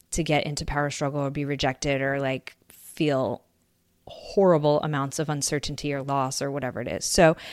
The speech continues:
so you build this tiny little box to function out of, but, like, it's hard to move in that box, A K A stuck, right? So as I was preparing today, I was thinking about a very specific client who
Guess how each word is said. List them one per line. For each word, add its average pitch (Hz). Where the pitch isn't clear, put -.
so -
you 185
build 202
this 185
tiny 285
little 262
box 196
to 202
function 175
out 147
of, 147
but, -
like, 151
it's 165
hard 147
to 156
move 165
in 139
that -
box, -
A 160
K -
A 156
stuck, -
right? 165
So 165
as 214
I 220
was 196
preparing 190
today, 175
I 160
was 160
thinking 175
about 147
a 170
very 165
specific 170
client 147
who 160